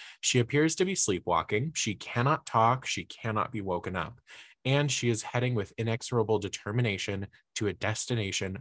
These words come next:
that only she knows. But Shayna and her sister are not alone. Soon they are joined by a flock of sleepwalkers from across America on the same mysterious journey. And like Shayna, there are other shepherds who follow the flock to protect their friends and family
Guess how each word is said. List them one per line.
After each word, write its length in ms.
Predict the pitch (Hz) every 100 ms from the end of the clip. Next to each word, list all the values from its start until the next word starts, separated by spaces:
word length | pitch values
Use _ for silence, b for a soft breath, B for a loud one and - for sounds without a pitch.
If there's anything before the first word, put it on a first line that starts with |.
| -
that 160 | 92 -
only 320 | 98 90 90 95
she 240 | - 87
knows. 460 | 87 - 98 - - b b b _
But 140 | 117
Shayna 420 | 117 - 127 135 139
and 100 | 110
her 100 | 101
sister 520 | - - - 113 98 -
are 80 | 101
not 200 | 92 85
alone. 460 | 90 98 76 67 - _ -
Soon 320 | - 127 127
they 100 | 135
are 100 | 131
joined 320 | 117 92 95
by 120 | 95
a 60 | 90
flock 340 | - 87 87 120
of 80 |
sleepwalkers 720 | 120 - 90 90 85 90 90 -
from 160 | 87
across 400 | 87 - 87 -
America 560 | 120 95 87 92 90 90 b b _
on 140 | 110
the 80 | 110
same 260 | - 95 87
mysterious 540 | 90 - 85 82 -
journey. 400 | - 85 80 92 _ - b b -
And 140 | 107
like 180 | 101 101
Shayna, 400 | - 127 113 92
there 140 | 98
are 160 | 98 101
other 220 | 101 98
shepherds 640 | - 147 143 98 92 98
who 200 | - -
follow 360 | 95 - 92 101
the 100 | 131
flock 400 | - 101 101 -
to 140 | -
protect 340 | 107 98 - -
their 140 | 82
friends 320 | - 104 113
and 120 | 135 117
family 480 | 90 87 90 90